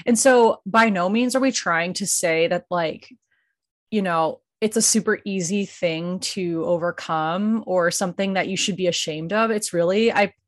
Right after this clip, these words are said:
like you said, pretty common among a lot of us, and all of us want to be loved. I think that's a very human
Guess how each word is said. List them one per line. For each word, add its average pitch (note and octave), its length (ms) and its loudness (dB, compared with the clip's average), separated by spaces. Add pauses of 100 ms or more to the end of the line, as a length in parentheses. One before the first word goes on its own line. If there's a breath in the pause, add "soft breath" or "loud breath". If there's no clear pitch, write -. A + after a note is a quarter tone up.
like G#3 180 0
you A#3 120 0
said, F#3+ 260 0
pretty G#3+ 240 0
common G#3+ 720 -6
among G#3 320 -2
a F3 40 -2
lot C#3+ 180 -2
of E3 160 -4
us, A3+ 160 -2
and A#3 100 2
all G#3+ 220 4
of C#4+ 80 4
us F4+ 180 0
want F#3 220 0
to G#3+ 80 -4
be F#3 120 -4
loved. D3+ 440 -2
I F3+ 80 -4
think F3 180 -10
that's F3+ 180 -6
a F3+ 60 -10
very E3+ 220 0
human D3+ 600 -6